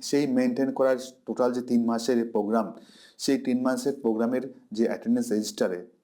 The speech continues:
খাতা, তার সে-, সেই সম্পর্কে তথ্য এখানে দিতে হবে। আম, অনেক ক্ষেত্রে দেখা যায় যে অ্যাটেন্ডেন্স রেজিস্টারটা জেরক্স করে দেওয়া হয়, সেটা আপনারা বিএড কলেজের টিচাররা বলে দেবে আপনাদেরকে কি করতে হবে। তো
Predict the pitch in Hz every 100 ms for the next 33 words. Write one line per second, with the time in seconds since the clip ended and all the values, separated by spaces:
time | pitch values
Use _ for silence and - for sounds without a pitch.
0 | _ - 113 98 - - 127 135 - -
1 | - 123 131 127 139 139 135 - 120 113
2 | 123 - 104 - 147 120 123 98 98 98
3 | 101 160 - - - - - 113 110 110
4 | 107 110 - 131 156 170 - 160 156 160
5 | 175 175 - - 147 143 - 123 139 143
6 | 139 139 131 - 147 135 120 123 123 120
7 | 110 104 101 147 - - - 147 147 143
8 | 143 143 139 120 117 127 123 127 123 131
9 | 123 117 135 120 120 123 107 151 - -
10 | _ _ 104 202 214 110 147 208 - -
11 | 143 131 127 113 95 147 196 - _ _
12 | 135 127 120